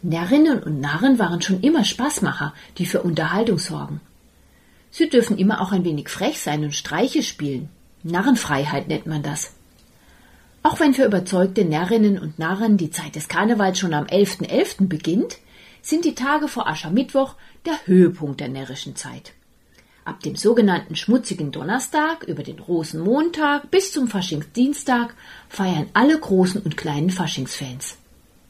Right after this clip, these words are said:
Und wenn Corona sie nicht ausbremst, dann ziehen sie in vielen Städten fantasievoll verkleidet durch die Straßen. Warst du schon mal bei so einem Fastnachtsumzug?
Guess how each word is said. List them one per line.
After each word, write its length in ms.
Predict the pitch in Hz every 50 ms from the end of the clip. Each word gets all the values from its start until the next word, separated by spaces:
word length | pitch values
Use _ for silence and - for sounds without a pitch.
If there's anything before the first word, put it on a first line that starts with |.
| - - _ _ _ -
Und 160 | 247 254 240
wenn 120 | 214 180
Corona 520 | 180 - 143 139 - 147 160 180 202 196 180
sie 140 | 185 170
nicht 280 | 139 127 - - - -
ausbremst, 720 | 139 131 160 - - - 262 285 339 440 440 - - - _ _ _ _ _ _ _ _ _ _
dann 160 | - 302 311 302
ziehen 320 | - 247 220 190 165 175
sie 180 | 156 - 156 147
in 120 | 139 143
vielen 300 | - - 202 233 254 254
Städten 540 | 240 - - - 247 - 240 240 262 294 294
fantasievoll 720 | - 208 180 156 156 156 151 - 196 202 - 285 294 -
verkleidet 540 | - 202 185 - 165 135 139 143 185 185 214
durch 160 | 233 233 -
die 100 | - 294
Straßen. 560 | - - - - - 147 147 147 - - - - - - - - - - _ - _ _ - - - - _ _ -
Warst 320 | 143 139 131 139 - -
du 60 | 208
schon 220 | 208 220 247 247 254
mal 140 | 262 254
bei 140 | 254 262 254
so 160 | 247 254 269
einem 300 | - - 240 240 254 254
Fastnachtsumzug? 1040 | 247 - 247 240 - - 254 247 247 - - 254 262 247 - 311 320 403 - - -